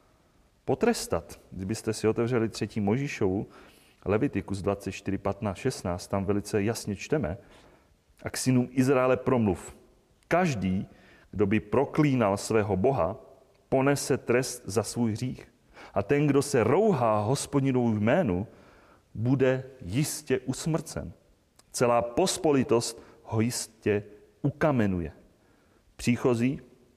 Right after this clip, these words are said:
i domorodec, jestliže se rouhá jménu, bude usmrcen.“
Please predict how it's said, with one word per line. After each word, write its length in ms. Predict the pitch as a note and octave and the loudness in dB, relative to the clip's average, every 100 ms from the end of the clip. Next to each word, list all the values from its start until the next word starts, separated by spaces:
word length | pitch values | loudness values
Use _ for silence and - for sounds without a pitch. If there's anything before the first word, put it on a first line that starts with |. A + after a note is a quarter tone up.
| - | -6
i 80 | G#2 | 0
domorodec, 720 | A#2+ A#2+ A2 E2+ - - - _ _ _ - | 2 2 2 -2 -6 -14 -20 _ _ _ -4
jestliže 460 | G#2+ - A2+ G#2+ | -4 -2 -4 -2
se 180 | G#2 - | -2 0
rouhá 440 | G2+ D#3 D3+ D3 C3+ | 2 4 2 2 2
jménu, 440 | A#2 A2+ A2+ A2+ - - _ - | 2 2 2 0 -4 -20 _ -8
bude 340 | A2 G#2+ G2+ G#2 - - _ _ | -4 0 -2 -4 -20 -20 _ _
usmrcen.“ 560 | F#2+ - A#2 - - | -14 -8 -8 -8 -12